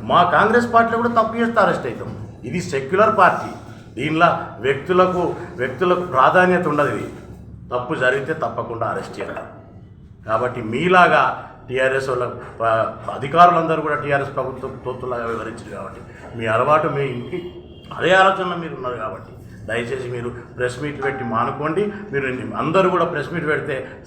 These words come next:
సిరిసిల్ల ప్రజలు నిన్నటి రోజున నవ్విండ్రు అనే విషయాన్ని కూడా మీకు ఈ సందర్భంగా గుర్తు చేస్తున్నా. ఎందుకంటే మీరు ప్రెస్ మీట్ పెట్టి ఎవరి కోసం మాట్లాడుతుండ్రు, దేనికోసం మాట్లాడుతుండ్రు అనేది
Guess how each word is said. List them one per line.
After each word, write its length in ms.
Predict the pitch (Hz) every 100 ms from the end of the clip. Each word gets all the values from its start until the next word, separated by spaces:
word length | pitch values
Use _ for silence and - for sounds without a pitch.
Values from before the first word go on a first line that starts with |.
| -
సిరిసిల్ల 400 | 156 165 175 175
ప్రజలు 540 | 151 147 160 143 139 - -
నిన్నటి 300 | 120 139 147
రోజున 340 | 127 156 160 160
నవ్విండ్రు 560 | 135 127 127 196 180
అనే 140 | 175 165
విషయాన్ని 440 | 143 135 165 160
కూడా 280 | 147 147 127 120 -
మీకు 140 | 135 127
ఈ 40 |
సందర్భంగా 420 | 123 127 131 131
గుర్తు 400 | 123 113 - -
చేస్తున్నా. 500 | 156 135 151 170 185 - -
ఎందుకంటే 380 | 131 143 165 160
మీరు 160 | 151 143
ప్రెస్ 300 | 139 139 165
మీట్ 120 | 156
పెట్టి 300 | 156 156 139
ఎవరి 200 | 143 156
కోసం 420 | 156 170 196 190 - -
మాట్లాడుతుండ్రు, 720 | 127 160 - 156 151 143 113 - - - - 151 - - -
దేనికోసం 580 | 143 202 185 202 214 214
మాట్లాడుతుండ్రు 600 | 208 202 196 196 185 175
అనేది 500 | 175 165 165 143